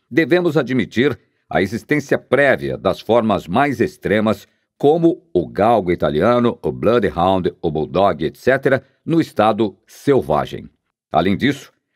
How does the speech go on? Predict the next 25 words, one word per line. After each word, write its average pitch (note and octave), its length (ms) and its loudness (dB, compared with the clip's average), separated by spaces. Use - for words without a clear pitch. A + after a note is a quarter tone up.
a - 100 -4
possibilidade A#2 960 2
de C#2 100 -2
obter F#2+ 340 0
raças G2 420 -2
distintas B2 600 -4
pelo F2+ 220 -2
cruzamento G#2 600 -2
foi A2 360 0
exagerada. D#2 1300 0
Muitos A#2 500 0
casos G#2+ 400 0
estão E2+ 300 -4
registrados F#2 880 -2
mostrando D#3 440 0
que - 120 -2
uma C3 120 2
raça F#2+ 380 0
pode B2 260 -2
ser C3+ 200 -2
modificada B2 600 -2
por B2+ 240 -2
cruzamentos C#3 680 -2
ocasionais, D2 800 -2
se F3 300 0